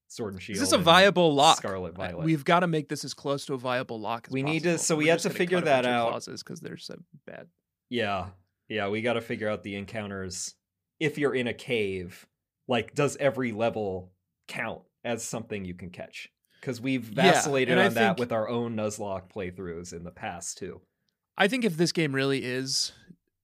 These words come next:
Speaker 2: we're still in Rules Court, by the way. That's what this is. Um, I think if this
Speaker 1: Yeah.
Speaker 2: really is something that could be viable outside of us goofing around with it in this season, it sounds like it's hard. It could be hard.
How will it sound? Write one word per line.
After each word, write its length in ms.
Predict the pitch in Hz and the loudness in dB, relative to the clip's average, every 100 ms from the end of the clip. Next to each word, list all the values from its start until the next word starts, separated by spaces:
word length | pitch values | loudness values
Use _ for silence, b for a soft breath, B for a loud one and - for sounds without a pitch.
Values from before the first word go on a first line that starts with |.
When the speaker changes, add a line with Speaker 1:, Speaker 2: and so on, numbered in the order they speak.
| _ | _
Speaker 2:
we're 240 | - 151 208 | -10 2 2
still 240 | - 175 | 4 -2
in 60 | 127 | -2
Rules 180 | 104 - | -8 -8
Court, 220 | - - | -10 -6
by 120 | 82 | -6
the 80 | 76 | -6
way. 140 | 90 | -10
That's 180 | 90 - | -10 -12
what 100 | - | -12
this 180 | 85 - | -14 -14
is. 300 | 76 160 - _ 143 | -16 -16 -20 _ -8
Um, 260 | 143 123 | -6 -6
I 120 | - 180 | -4 -2
think 180 | 214 | 0
if 140 | 147 - | -2 0
this 180 | 143 - | -2 -2
Speaker 1:
Yeah. 60 | |
Speaker 2:
really 340 | 139 135 131 113 | -2 -2 -4 -4
is 560 | 123 127 131 - - _ _ _ _ _ - | -4 -4 -4 -4 -6 _ _ _ _ _ -4
something 420 | - 160 156 147 | 0 2 0 -2
that 160 | 131 | -4
could 180 | - 147 | -2 -4
be 140 | 135 135 | -2 -2
viable 500 | 131 123 131 139 131 | -2 -2 -2 -4 -4
outside 480 | 120 123 - 123 123 | -6 -6 -6 -6 -6
of 400 | 127 117 - - _ _ _ | -8 -10 -18 -20 _ _ _
us 180 | - - | -8 -6
goofing 280 | 147 135 127 | -6 -10 -8
around 220 | 127 123 | -8 -8
with 160 | 127 127 | -10 -12
it 100 | 123 | -12
in 140 | 123 | -10
this 280 | 123 - - - _ - | -10 -12 -14 -18 _ -12
season, 520 | - 131 147 190 202 _ _ _ _ _ - | -6 -4 -2 -4 -6 _ _ _ _ _ -6
it 120 | 151 | 4
sounds 240 | 190 202 | 6 6
like 100 | 175 | 2
it's 120 | 160 | 2
hard. 260 | 131 165 - | 4 4 6
It 120 | 147 - | 0 2
could 180 | 175 | 2
be 120 | 147 127 | 2 0
hard. 500 | 143 131 - - | 2 2 0 -10